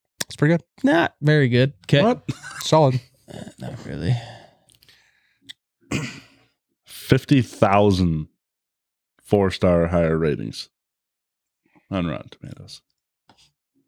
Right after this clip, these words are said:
Speaker 2: I, okay, do you want me to, do you want me to,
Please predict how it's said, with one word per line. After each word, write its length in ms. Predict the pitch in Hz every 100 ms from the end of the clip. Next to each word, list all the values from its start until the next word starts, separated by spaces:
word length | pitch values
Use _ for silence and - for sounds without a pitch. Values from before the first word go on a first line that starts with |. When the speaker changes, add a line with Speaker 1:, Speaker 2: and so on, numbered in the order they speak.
| _ _ 147
Speaker 2:
I, 100 | 147 - - 151 -
okay, 240 | 147 - 135
do 100 | 131
you 80 | 139
want 160 | 196
me 80 | 254
to, 140 | 190 123 -
do 100 | 139
you 60 | 139
want 160 | 196
me 120 | 226 156
to, 160 | 113